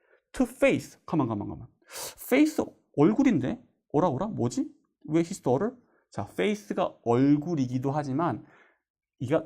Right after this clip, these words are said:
동사로도 쓰일 수 있어요. 여기서는 동사로 쓰인, 투부정사로 엮여 있는 동사로 쓰인 겁니다. 자, 얼굴, 동사로 쓰일 수 있다는 거 알고 계셨어요? 모르고 있다고 하더라도 이거 동사화 시켜보세요. 얼굴을 동사화 시키면은, 말 그대로 얼굴 동사화 시키면, 맞아, 그쵸?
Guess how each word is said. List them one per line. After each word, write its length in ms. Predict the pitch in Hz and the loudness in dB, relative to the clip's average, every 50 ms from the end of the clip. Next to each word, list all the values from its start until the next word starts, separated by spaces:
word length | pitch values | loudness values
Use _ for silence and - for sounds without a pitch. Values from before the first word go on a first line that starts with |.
| - _ | -4 _
동사로도 680 | - - 135 127 143 160 160 185 190 180 190 190 175 165 | -10 -4 -2 0 0 0 0 -2 -4 -6 -6 -6 -6 -8
쓰일 200 | - - 165 160 | -8 -6 -6 -6
수 140 | 160 - 120 | -6 -8 -14
있어요. 220 | 107 - - 101 | -12 -10 -8 -6
여기서는 380 | 107 131 139 151 160 151 - - - | -4 -4 -2 -2 -4 -4 -6 -8 -4
동사로 520 | - 135 135 147 156 165 165 175 175 175 | 0 2 4 4 4 2 2 0 -4 -6
쓰인, 320 | 170 - 151 147 147 147 | -4 -2 -2 -2 -2 -4
투부정사로 600 | - - 220 208 220 214 220 202 202 - 208 190 | -6 -8 -8 -6 -4 -4 -4 -4 -4 -2 -2 -2
엮여 280 | 147 120 - - 147 135 | -2 -2 -2 -2 -2 -2
있는 340 | 113 117 139 165 165 160 - | 0 0 -2 -4 -4 -6 -10
동사로 440 | - 127 123 127 131 135 160 156 151 | -10 -8 -6 -6 -6 -6 -6 -8 -8
쓰인 200 | 156 - 127 113 | -6 -6 -6 -6
겁니다. 340 | 113 107 107 110 113 110 - _ - - - | -6 -6 -8 -8 -10 -10 -12 _ -20 -20 -10
자, 140 | - - - - | -4 -4 2 6
얼굴, 540 | 151 170 214 233 220 202 196 135 104 - - _ _ _ _ | 8 8 8 8 6 6 4 4 4 2 -6 _ _ _ _
동사로 340 | - - 165 180 175 208 214 | -4 0 0 2 4 2 2
쓰일 180 | 208 - 226 214 | 2 0 -4 -4
수 100 | - 190 | -4 -4
있다는 240 | - 180 175 175 165 | -2 0 0 0 0
거 80 | 135 | 0
알고 200 | - 117 123 156 | 2 2 2 2
계셨어요? 460 | 151 127 139 131 - 117 120 143 - - - _ _ _ - | 0 -2 -4 -4 -4 -6 -6 -6 -8 -10 -20 _ _ _ -2
모르고 400 | - 127 147 151 190 180 180 143 | 4 6 6 6 6 4 4 2
있다고 260 | - - 151 143 147 143 | 2 4 2 2 2 2
하더라도 400 | 180 170 165 143 135 139 147 139 | -2 0 -2 -2 -2 -2 -4 -4
이거 120 | 135 127 131 | -2 -4 -4
동사화 460 | 131 - 143 156 165 170 170 151 147 | -2 0 2 2 2 2 0 -2 -2
시켜보세요. 460 | 143 - 131 110 107 107 110 101 - _ _ _ _ - | -4 -6 -8 -8 -8 -8 -10 -12 -14 _ _ _ _ 0
얼굴을 400 | 123 135 147 160 160 156 139 117 | 2 6 6 6 4 4 0 -2
동사화 300 | - 127 131 127 143 123 | -2 -4 -4 -2 -4 -6
시키면은, 400 | 123 - - - 120 127 127 131 _ _ _ _ - | -6 -8 -10 -12 -10 -10 -12 -14 _ _ _ _ -8
말 80 | - 135 | -6 -6
그대로 180 | 139 139 131 131 | -4 -4 -4 -4
얼굴 320 | 117 120 139 - 196 202 - | -4 -6 -6 -8 -12 -10 -8
동사화 320 | - 135 131 135 156 147 | -6 -6 -6 -6 -8 -10
시키면, 280 | 143 - - 180 180 - | -10 -12 -14 -14 -14 -14
맞아, 180 | - 135 127 - _ | -14 -16 -16 -16 _
그쵸? 280 | - - - 131 131 | -14 -10 -8 -8 -8